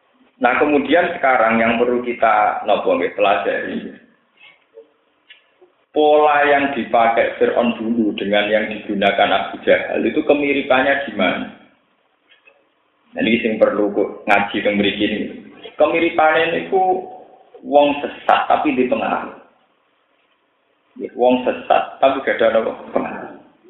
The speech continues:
Padahal sesat ini mboten masuk akal. Gak ketompo akal. Rupa-rupane Fir'aun ngaku dadi pangeran.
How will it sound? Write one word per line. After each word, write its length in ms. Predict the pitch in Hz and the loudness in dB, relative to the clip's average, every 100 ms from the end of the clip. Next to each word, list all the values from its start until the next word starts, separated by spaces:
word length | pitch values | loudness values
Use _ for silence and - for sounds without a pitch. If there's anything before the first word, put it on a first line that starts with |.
| _ _ _ _ _ _ | _ _ _ _ _ _
Padahal 560 | - 151 151 180 202 - | -2 2 4 2 2 0
sesat 400 | 175 170 147 - | -2 0 0 2
ini 320 | 135 147 175 | 2 2 -2
mboten 320 | 120 110 120 | 0 2 2
masuk 240 | 117 113 - | 0 2 2
akal. 400 | 107 107 - - - - _ _ _ _ _ _ - | 0 -2 -6 -10 -12 -20 _ _ _ _ _ _ -2
Gak 240 | 123 123 | 0 0
ketompo 400 | - 120 120 117 | 0 0 2 0
akal. 320 | - - - - - - - _ _ _ _ _ | -2 -6 -12 -12 -12 -12 -16 _ _ _ _ _
Rupa-rupane 840 | - 110 110 110 110 90 95 131 - | -8 0 4 4 2 2 2 0 0
Fir'aun 400 | 117 - 110 127 | 0 2 2 2
ngaku 400 | 123 110 - 123 | 2 0 -2 -2
dadi 200 | 98 104 | -2 -2
pangeran. 440 | 104 98 98 - | -2 -2 -4 -8